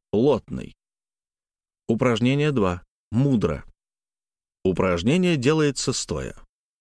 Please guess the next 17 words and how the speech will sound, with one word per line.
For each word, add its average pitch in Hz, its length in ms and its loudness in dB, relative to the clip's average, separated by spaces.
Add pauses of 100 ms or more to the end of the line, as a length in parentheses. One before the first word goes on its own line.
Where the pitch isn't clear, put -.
(400)
Мудра, 135 640 2
соответствующая 107 1400 0
руне 87 360 0
фэху, 123 540 0 (300)
делается 104 600 0
так. - 360 -8
Второй 110 380 2
палец 95 420 0
правой 85 300 0
руки 156 320 -2
ставится 135 600 0
вертикально, 123 720 0
а 117 40 -2
второй 113 380 0
и 95 180 -4
третий 104 380 0
пальцы 131 640 -2